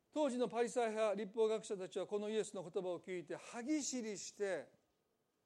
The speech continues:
憤ったと思いますね。なんであんな簡単に無罪放免するのか。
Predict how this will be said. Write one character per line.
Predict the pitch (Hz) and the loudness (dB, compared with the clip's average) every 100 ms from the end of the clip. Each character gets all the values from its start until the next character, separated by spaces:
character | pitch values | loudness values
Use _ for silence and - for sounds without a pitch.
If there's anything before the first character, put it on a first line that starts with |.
| _ _ - | _ _ -14
憤 | 156 180 185 | -8 -2 -2
っ | - | -2
た | 147 | -10
と | 135 | -12
思 | |
い | 123 | -16
ま | - | -20
す | |
ね。 | - _ _ _ _ _ _ _ _ _ _ _ _ _ _ 160 | -20 _ _ _ _ _ _ _ _ _ _ _ _ _ _ -8
な | 208 320 | 0 2
ん | 359 294 247 | 4 4 4
で | 240 240 | 6 6
あ | 214 | 4
ん | 220 | 0
な | 220 | -2
簡 | 208 190 185 | -2 -4 -8
単 | 170 170 160 175 | -6 -8 -8 -10
に | 190 - _ _ - | -14 -18 _ _ -14
無 | 180 | -6
罪 | 180 180 | 0 0
放 | 156 170 | 0 -4
免 | 151 127 | -6 -10
す | 143 | -14
る | 127 | -14
の | |
か。 | 120 | -18